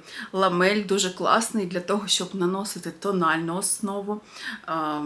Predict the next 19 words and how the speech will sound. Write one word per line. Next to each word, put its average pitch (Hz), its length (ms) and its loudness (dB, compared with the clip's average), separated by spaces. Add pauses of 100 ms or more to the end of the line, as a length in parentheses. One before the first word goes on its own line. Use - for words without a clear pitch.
(140)
якісь 196 800 0
шимери 180 560 4
для 170 220 0
тіла, 170 680 0
а 226 160 0
я 233 180 0
використовую 190 680 -4
його 190 300 -4 (480)
для, 180 500 0 (1200)
а, 185 60 -4 (160)
обличчя. 175 500 0 (340)
Консилер 220 680 4
я 202 200 2
наношу, 175 800 0 (360)
а, 165 420 4
розташовую 220 800 2
контур. 196 640 0 (140)
Ну, 208 140 -6
коротше, 160 480 -4